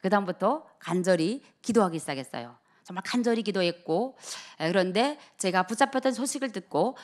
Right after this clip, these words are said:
중국 교회 성도들이 저를 위해서 계속 모여서 기도했고 릴레이 금식 기도도 했고, 어, 담임 전사님은 저를 위해서 정말 금식 기도하면서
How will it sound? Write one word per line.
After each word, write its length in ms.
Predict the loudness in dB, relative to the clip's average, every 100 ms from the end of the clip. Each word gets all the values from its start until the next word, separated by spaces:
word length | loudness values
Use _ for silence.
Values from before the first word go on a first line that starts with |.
| -20 -10
중국 340 | -4 -4 0
교회 200 | 2 2
성도들이 800 | 2 0 2 0 0 -2 -4 -10 _ _
저를 360 | -2 0 0 0
위해서 520 | 0 0 0 0 -4 -16 -20
계속 420 | 0 4 4 2 2
모여서 300 | 0 0 -2
기도했고 720 | 0 2 2 0 0 0 -4 -12 0
릴레이 400 | 2 6 6 6
금식 340 | 0 -2 -2
기도도 260 | 0 2 2
했고, 560 | -2 2 4 4 0 -16 -20 -16
어, 220 | -6 -4 -2
담임 280 | 2 2 2
전사님은 580 | -2 -4 -4 -4 -6
저를 320 | -6 -6 -4 -4
위해서 400 | -4 0 0 0 -12
정말 200 | -6 -4
금식 340 | 2 4 4 0
기도하면서 680 | 0 2 2 0 0 -2